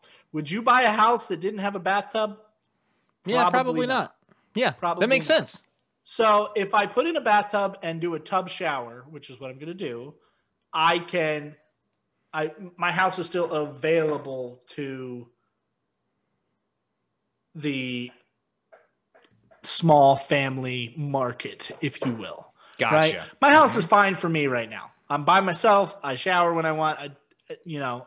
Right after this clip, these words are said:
Speaker 1: I attempt to get in the tub when I want. It's no big deal. But, you know,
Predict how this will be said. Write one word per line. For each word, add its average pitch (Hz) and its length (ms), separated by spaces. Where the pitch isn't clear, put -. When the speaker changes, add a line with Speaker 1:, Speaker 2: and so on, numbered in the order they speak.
Speaker 1:
I 135 100
attempt 156 380
to 147 40
get 147 160
in 151 60
the 143 60
tub 139 320
when 135 120
I 135 80
want. 131 260
It's 170 200
no 156 160
big 123 220
deal. 90 220
But, 147 380
you 156 120
know, 131 300